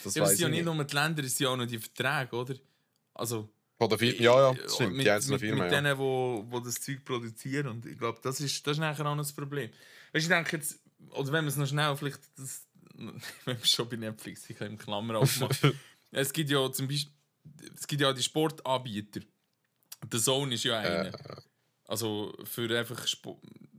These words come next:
Speaker 2: für Live-Sport.
Speaker 1: Ich glaub, der ist das einfach. <laughs>
Speaker 2: Ja, eben, für die, die sich ein bisschen für Sport, ähm, interessieren. Es ist ja, zum Beispiel in der Schweiz ist es n-, eigentlich nicht möglich, egal wie viel Geld in die Hand nimmst, dass du von einem oder zwei Anbietern alles hast,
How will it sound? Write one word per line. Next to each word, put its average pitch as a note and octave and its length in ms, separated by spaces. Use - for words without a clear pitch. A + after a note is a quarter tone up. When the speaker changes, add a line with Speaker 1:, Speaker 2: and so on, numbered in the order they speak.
Speaker 2:
für - 160
Live-Sport. C3+ 440
Speaker 1:
Ich C#3 80
glaub, B2 240
der C#3+ 100
ist C3+ 220
das C#3+ 120
einfach. F2 400
<laughs> - 180
Speaker 2:
Ja, D3 340
eben, C#3 260
für - 60
die, D#3 140
die D3+ 100
sich D3 140
ein D3 80
bisschen - 20
für B2+ 60
Sport, C#3 520
ähm, C3 360
interessieren. B2 600
Es A#2+ 120
ist D3 100
ja, C#3 180
zum C#3 140
Beispiel E3+ 220
in D3 60
der B2+ 60
Schweiz A3+ 380
ist C#3 140
es - 320
n-, C#3 240
eigentlich D3 380
nicht E3+ 280
möglich, E3+ 380
egal D3 360
wie D3 40
viel D3 240
Geld D#3 380
in D3+ 60
die - 60
Hand D#3 200
nimmst, D3+ 200
dass B2 120
du - 40
von - 160
einem D#3 360
oder B2 260
zwei C#3+ 300
Anbietern C#3 680
alles C3 460
hast, B2 340